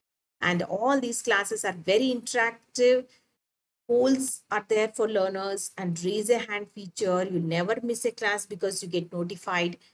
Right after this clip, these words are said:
And then you can also see the lecture classes. You know, at the end, you can download the P D F notes. And anytime, anywhere, you can access them. So this is one thing special about all the special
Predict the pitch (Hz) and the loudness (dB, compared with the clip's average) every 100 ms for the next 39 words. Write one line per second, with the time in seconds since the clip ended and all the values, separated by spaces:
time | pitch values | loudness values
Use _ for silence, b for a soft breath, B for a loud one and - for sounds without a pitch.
0 | b _ - 196 226 262 262 262 220 208 | b _ -4 -2 2 2 2 2 0 2
1 | 262 285 311 - 247 233 220 220 - _ | 0 0 0 -2 -4 0 2 2 -4 _
2 | _ _ - 180 180 - 302 277 214 208 | _ _ -4 -2 -2 -2 -2 0 0 2
3 | 220 226 - - _ _ _ _ _ _ | -2 -2 -2 -6 _ _ _ _ _ _
4 | _ _ - 185 226 214 165 - - 233 | _ _ -10 -6 -4 -6 -8 -6 -2 0
5 | 262 240 247 220 190 190 202 214 196 - | 0 0 0 0 0 -2 0 0 -2 -6
6 | 233 233 202 - - - 147 - - - | -10 -4 -4 -4 -8 -12 -10 -8 -6 -6
7 | - b b b - 214 - 254 285 285 | -10 b b b -8 -4 0 2 2 2
8 | 294 277 - - 226 247 254 247 240 196 | 2 2 0 -2 -2 0 2 4 2 -2
9 | 196 - 165 160 156 139 - - _ _ | -6 -6 -6 -6 -6 -6 -8 -12 _ _
10 | _ _ - 233 214 285 302 254 196 208 | _ _ -10 -4 0 0 0 -4 -2 0
11 | 247 285 277 302 _ _ _ - - 208 | -2 -2 -4 -4 _ _ _ -14 -4 -2
12 | 202 240 214 202 196 196 - 202 233 247 | 0 0 2 2 0 -2 -4 0 0 -2
13 | - 156 - | -4 -4 -4